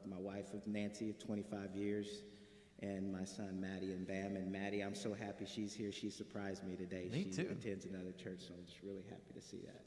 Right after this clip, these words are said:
Speaker 2: Awesome. What are some values that, just give us a couple that, that s-, have stuck with you that you've passed on?
Speaker 1: Just some of the values is, is take care of your family. Um,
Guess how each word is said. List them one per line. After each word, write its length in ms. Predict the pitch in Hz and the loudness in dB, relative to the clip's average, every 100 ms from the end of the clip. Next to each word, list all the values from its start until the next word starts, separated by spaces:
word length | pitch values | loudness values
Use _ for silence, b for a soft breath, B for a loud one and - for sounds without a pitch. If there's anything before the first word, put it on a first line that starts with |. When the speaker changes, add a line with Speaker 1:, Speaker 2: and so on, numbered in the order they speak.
| - | -2
Speaker 2:
Awesome. 480 | 101 107 - 113 98 - - B B B | 2 2 2 -4 -6 -8 -14 B B B
What 120 | 156 202 | 10 10
are 40 | |
some 300 | - 147 117 | 10 4 4
values 640 | 113 120 131 135 117 110 | 10 12 12 10 4 2
that, 120 | 117 - - - 120 | 0 -2 -8 -8 -4
just 260 | 120 - | -4 -4
give 140 | - 110 | -2 -2
us 120 | 104 | -4
a 120 | 95 | 2
couple 240 | 131 - 104 | 2 2 0
that, 140 | 107 - - - - - - | 0 -4 -14 -18 -20 -14 -2
that 140 | 117 | -2
s-, 300 | - - - - - - | -2 -6 -8 -12 -14 -6
have 160 | 113 101 | -4 -2
stuck 300 | - 127 123 | 0 2 2
with 200 | 113 104 | -2 -4
you 220 | 110 110 107 | 0 0 0
that 220 | 101 - | -2 -4
you've 380 | 107 104 - - | -6 -6 -6 2
passed 380 | 104 92 - | 2 2 -2
on? 260 | 92 90 85 - - - - - - - - - - - | -4 -4 -6 -12 -16 -20 -20 -20 -20 -20 -20 -20 -20 -12
Speaker 1:
Just 240 | - 170 - | -6 -2 4
some 160 | 190 | 6
of 60 | 180 | 6
the 60 | 143 | 4
values 540 | 139 131 135 131 131 | 6 6 8 6 6
is, 360 | 123 117 - - | 6 4 2 0
is 200 | 127 - - - - - - - - | -2 -2 -12 -18 -20 -20 -20 -20 -2
take 220 | 190 170 | 0 2
care 140 | 165 135 | 2 4
of 60 | |
your 100 | 120 | 4
family. 500 | 110 120 110 110 107 107 - - - | 2 2 2 2 2 0 -6 -12 -8
Um, 480 | 117 107 101 98 | -2 2 2 0